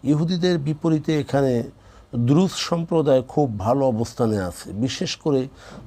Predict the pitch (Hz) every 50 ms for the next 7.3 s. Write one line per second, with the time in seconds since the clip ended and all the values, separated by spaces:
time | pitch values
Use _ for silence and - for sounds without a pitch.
0 | - - 156 165 160 - 170 170 170 - - - 160 165 139 - - - 151 156
1 | 151 147 135 - - - - 143 - - 135 131 127 113 131 123 113 - 131 123
2 | 135 127 123 123 120 123 120 - - - 127 120 113 110 - - 165 156 156 139
3 | 127 117 113 - - _ - - - - - - _ - - 147 139 127 120 139
4 | 135 123 120 110 98 90 76 67 - _ _ _ _ _ _ _ _ _ _ _
5 | _ - - - - 180 - - 170 175 170 - 123 127 147 151 139 - - -
6 | 156 160 165 - - - 160 165 160 160 - - - - - 135 135 127 135 139
7 | 156 147 - - -